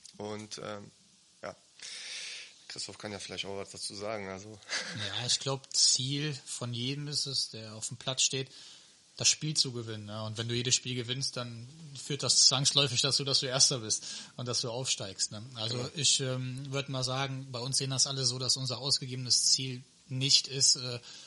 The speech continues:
Speaker 2: äh, Aufstieg, ja, weil dass man sagt Aufstieg, aber jeder will jedes Spiel gewinnen und letztendlich führt es dazu. Und wenn es dann so kommt, dann, äh, ja, steigen wir auch gerne auf. Ne?
Speaker 1: Genau.
Speaker 2: Warum nicht?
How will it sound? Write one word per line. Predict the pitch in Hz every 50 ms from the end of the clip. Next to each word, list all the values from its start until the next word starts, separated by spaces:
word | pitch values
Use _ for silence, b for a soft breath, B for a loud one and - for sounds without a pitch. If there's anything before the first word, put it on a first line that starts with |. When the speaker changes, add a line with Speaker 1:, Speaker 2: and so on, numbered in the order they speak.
| B B B B -
Speaker 2:
äh, | 131 123 123 -
Aufstieg, | - - 143 151 - - - - 165 170 190 180 - -
ja, | 127 123 131
weil | 131
dass | 127 127 - -
man | 127 123
sagt | 117 120 117 - -
Aufstieg, | 113 120 131 123 - - 143 135 131 -
aber | 113 113 113 110 113 113 117 120 123
jeder | 113 113 131 131 131 123
will | 123 120
jedes | 120 123 127 -
Spiel | - - 127 123 123
gewinnen | 117 110 117 127 131 127
und | 113 110 110 104 -
letztendlich | 110 107 110 113 - - 117 120 120 117 -
führt | - - 131
es | 135 131 -
dazu. | - 123 120 - - 135 131 B B B B B B B B
Und | 127 110
wenn | 107 123 123
es | 117
dann | - 127 123 117
so | 120 120
kommt, | - - 127 135 147 151 - - - -
dann, | 131 127 127 127 127
äh, | 127 127 127 123 123 123 117 - -
ja, | 127 127 120 104
steigen | - - 123 120 123 123
wir | 120 117
auch | 110 -
gerne | 127 120 120 123
auf. | 131 156 165 135 - - - - - -
Ne? | - 113 117
Speaker 1:
Genau. | 127 131 135
Speaker 2:
Warum | 120 104 113 110
nicht? | 110 113 110 -